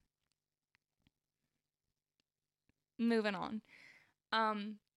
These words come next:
so anyways, I,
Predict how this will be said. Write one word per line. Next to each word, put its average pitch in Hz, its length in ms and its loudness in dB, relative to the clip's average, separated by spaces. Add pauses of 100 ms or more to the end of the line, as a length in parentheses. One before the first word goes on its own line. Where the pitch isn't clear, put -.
(1200)
so 185 240 -2
anyways, 269 720 -4 (640)
I, 392 440 2